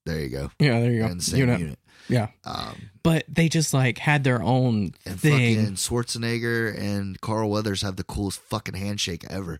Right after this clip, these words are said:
Speaker 2: Mm-hmm.
Speaker 1: Just the, the, uh, I don't know about the coolest, but definitely the swollest fucking handshake
Speaker 2: Oh,
Speaker 1: ever.
Speaker 2: it's definitely the coolest.
Speaker 1: Gah!
Speaker 2: It's
Speaker 1: You know what I'm saying?
Speaker 2: iconic.
Speaker 1: Like, I wouldn't
Speaker 2: Thirty
Speaker 1: even,
Speaker 2: years
Speaker 1: I
Speaker 2: later,
Speaker 1: wouldn't even
Speaker 2: we're
Speaker 1: feel
Speaker 2: s-
Speaker 1: right doing that handshake 'cause I don't
Speaker 2: Exact-
Speaker 1: have the biceps for it,
Speaker 2: <laughs>
Speaker 1: you know?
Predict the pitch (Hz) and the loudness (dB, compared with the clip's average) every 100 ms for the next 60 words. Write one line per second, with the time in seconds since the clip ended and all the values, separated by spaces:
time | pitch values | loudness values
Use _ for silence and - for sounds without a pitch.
0 | - 135 120 123 113 - 104 - 90 - | 0 2 4 2 0 -4 -6 -6 -8 -10
1 | - 55 87 50 80 90 92 85 76 - | -10 -6 -6 -6 -4 -2 -2 -4 -6 -2
2 | - 98 85 90 85 104 95 78 - - | 0 0 -2 -6 -4 -4 -4 -2 -2 0
3 | 87 107 85 - - 87 - 82 82 80 | 0 -2 -2 -4 -6 -8 -8 -8 -6 -4
4 | 90 78 151 170 175 226 233 208 156 196 | -4 2 4 4 4 4 4 4 4 4
5 | 131 120 - 277 311 120 - - _ _ | 4 2 0 0 0 -4 -8 -12 _ _
6 | - 160 92 90 143 147 165 143 104 - | 0 0 0 2 2 4 4 4 2 -2
7 | - _ _ 90 90 104 123 175 160 160 | -16 _ _ -8 -2 2 4 6 4 4
8 | 147 143 131 139 117 110 117 127 92 80 | 4 4 4 4 4 4 2 2 0 -2
9 | 87 87 71 80 76 71 60 80 69 - | -6 -8 -8 -10 -10 -12 -12 -12 -10 -10
10 | 65 - 104 131 127 95 - 90 82 76 | -10 -4 -2 2 2 0 -4 -6 -8 -8
11 | 80 85 - 71 - - 69 50 50 - | -6 -4 -6 -8 -8 -6 -6 -6 -4 -4
12 | - - _ - _ - 78 80 92 | -4 -8 _ -20 _ -12 -10 -6 -8